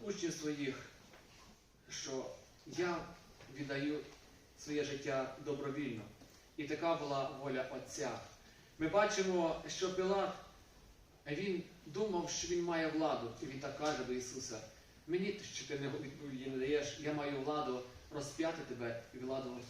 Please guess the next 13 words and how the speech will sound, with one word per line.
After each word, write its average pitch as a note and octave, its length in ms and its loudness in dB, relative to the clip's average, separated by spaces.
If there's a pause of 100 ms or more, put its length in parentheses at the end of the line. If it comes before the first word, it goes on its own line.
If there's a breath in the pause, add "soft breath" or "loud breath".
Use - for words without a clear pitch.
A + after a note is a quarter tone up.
(200)
відпустити C3 520 -6
тебе". A2+ 380 -4 (880)
А B2 220 -2
Ісус C3 360 -2
сказав, B2+ 540 2 (420)
що D3+ 240 -2
ця D#3 120 -2
влада D3+ 320 0
не C#3 60 -4
твоя, C#3 440 -4
це C3 60 -10
дано B2+ 280 -4 (160)
свище. A#2 340 -4